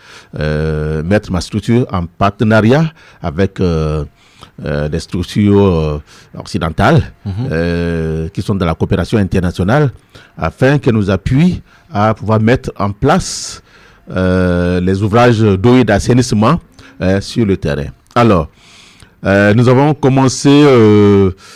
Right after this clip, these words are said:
Speaker 1: euh, cette activité depuis, euh, les années deux mille neuf avec l'appui, euh, de l'O N G, euh, espagnole Architectes Sans Frontières. Mais déjà deux mille dix, euh,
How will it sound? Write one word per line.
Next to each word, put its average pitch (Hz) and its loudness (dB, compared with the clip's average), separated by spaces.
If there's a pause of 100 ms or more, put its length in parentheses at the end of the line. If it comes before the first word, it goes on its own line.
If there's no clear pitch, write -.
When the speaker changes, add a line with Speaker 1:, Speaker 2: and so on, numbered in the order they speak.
(120)
Speaker 1:
euh, 98 4
cette - -6
activité 117 2
depuis, 110 2
euh, 107 4
les 95 2
années 95 0
deux 101 -2
mille 113 2
neuf - -2
avec 87 -4
l'appui, 87 -2
euh, 71 -4
de 76 -2
l'O 90 2
N 95 2
G, 87 0
euh, 71 -4
espagnole 80 -4
Architectes 82 -6
Sans 95 -2
Frontières. 107 -2 (340)
Mais 98 0
déjà 104 2
deux 120 2
mille 143 4
dix, 123 0
euh, 98 2